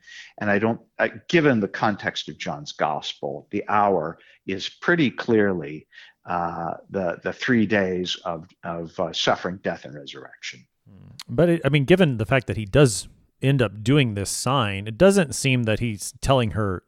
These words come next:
Speaker 2: "No, I'm not gonna do anything," either. There's just a, a clarification, perhaps, for Mary to make sure she understands w-, what's really going on here.
Speaker 1: Yeah, I mean,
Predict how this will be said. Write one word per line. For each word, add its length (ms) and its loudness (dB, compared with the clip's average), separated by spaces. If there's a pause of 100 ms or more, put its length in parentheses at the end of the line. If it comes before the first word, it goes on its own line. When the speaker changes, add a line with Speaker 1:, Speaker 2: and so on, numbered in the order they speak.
Speaker 2:
"No, 420 4
I'm 100 4
not 160 0
gonna 180 -8
do 280 2
anything," 480 -4
either. 500 0
There's 240 2
just 220 2
a, 180 2 (440)
a 60 2
clarification, 840 4
perhaps, 340 4
for 160 2
Mary 220 6
to 60 4
make 160 2
sure 380 2
she 240 0
understands 800 0 (500)
w-, 160 -8
what's 300 2
really 240 6
going 260 4
on 180 0
here. 220 0 (1000)
Speaker 1:
Yeah, 260 4 (100)
I 40 0
mean, 300 0